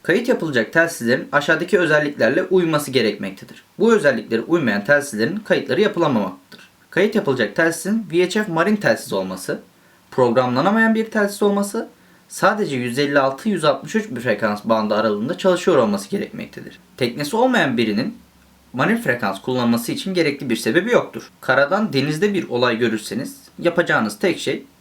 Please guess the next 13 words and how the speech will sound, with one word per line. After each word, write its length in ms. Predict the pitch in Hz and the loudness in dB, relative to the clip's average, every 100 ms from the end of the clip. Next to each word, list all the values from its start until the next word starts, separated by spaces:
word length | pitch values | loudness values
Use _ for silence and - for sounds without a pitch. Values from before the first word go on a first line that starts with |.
| _ - | _ -6
yüz 200 | 170 170 | 0 0
elli 180 | 147 | 0
sekizi, 460 | 117 107 - 160 330 | -2 -6 -2 -2 0
yani 380 | 202 135 147 - | 0 0 -2 -6
sahil 360 | - 185 180 143 | 0 0 0 0
güvenliği 360 | 123 104 98 | 0 2 0
aramaktır. 560 | 95 90 - - - - _ - | -2 -4 -12 -20 -20 -20 _ -16
Kısaca 300 | - 233 220 | -4 0 2
marine 260 | 196 226 | 2 2
frekansları 640 | 226 151 135 120 117 151 202 | 2 0 0 -4 -2 -2 -2
sadece 400 | - 220 185 185 | 0 0 0 -2
teknenize 520 | 175 165 165 180 196 | -4 -4 -4 -2 -2
kayıtlı 540 | 151 127 - 196 226 | 0 -2 -2 -6 -6